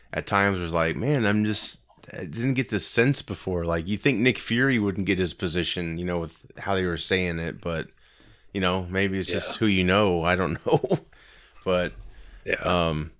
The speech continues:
Speaker 1: yeah, I mean, it, it, it's definitely, and it, it's dealt with, so now you can have movies and not really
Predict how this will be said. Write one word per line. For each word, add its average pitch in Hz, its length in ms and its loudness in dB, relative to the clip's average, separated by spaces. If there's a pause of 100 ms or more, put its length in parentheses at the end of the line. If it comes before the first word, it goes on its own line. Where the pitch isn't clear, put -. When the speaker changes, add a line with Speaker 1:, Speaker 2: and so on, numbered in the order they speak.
(140)
Speaker 1:
yeah, 104 380 4
I - 80 -4
mean, 98 280 2
it, - 420 -6
it, - 220 0 (340)
it's - 320 -6
definitely, 98 640 2
and 113 260 4
it, - 60 2
it's 110 160 0
dealt 131 400 4
with, 104 640 2 (380)
so 101 320 2 (120)
now 101 180 4
you 98 160 0
can 98 80 0
have 90 240 2
movies 87 720 0
and 85 120 -4
not 85 320 0
really 85 460 -6